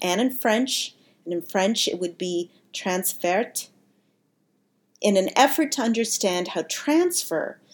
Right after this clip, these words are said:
differed from the other prohibited acts listed in the section,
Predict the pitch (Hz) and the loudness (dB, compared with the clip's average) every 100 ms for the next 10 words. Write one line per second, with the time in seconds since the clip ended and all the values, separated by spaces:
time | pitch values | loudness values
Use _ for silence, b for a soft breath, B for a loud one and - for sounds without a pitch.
0 | b - 285 285 320 - 277 214 190 208 | b 4 4 6 0 2 0 2 2 4
1 | 247 277 - 233 220 226 254 254 - 233 | 6 4 4 0 2 2 4 2 2 4
2 | 240 240 - 202 208 277 - 277 233 214 | 4 2 -2 2 4 4 2 0 2 2
3 | 214 - 160 - - 156 | 0 -2 -4 -4 -4 -4